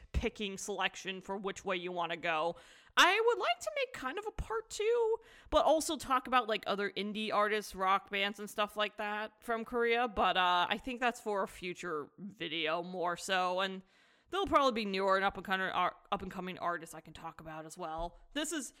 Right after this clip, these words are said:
this is mainly to get familiar more so with the industry and to see who's, as of the time of this recording,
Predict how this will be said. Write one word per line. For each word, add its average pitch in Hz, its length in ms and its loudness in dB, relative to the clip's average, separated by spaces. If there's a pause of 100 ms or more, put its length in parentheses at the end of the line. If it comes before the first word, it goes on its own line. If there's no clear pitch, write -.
(160)
this 403 140 -2
is 480 100 0
mainly 311 260 0
to 269 100 -4
get 240 200 -2
familiar 226 500 2
more 190 240 0
so 196 160 -4
with 185 180 -2
the 170 180 -10
industry 196 440 -2
and 190 80 -4
to 190 60 -4
see 190 220 -4
who's, 330 540 0 (280)
as 214 220 4
of 190 80 -4
the 190 80 -2
time 190 240 4
of 175 40 -6
this 180 180 -6
recording, 190 640 0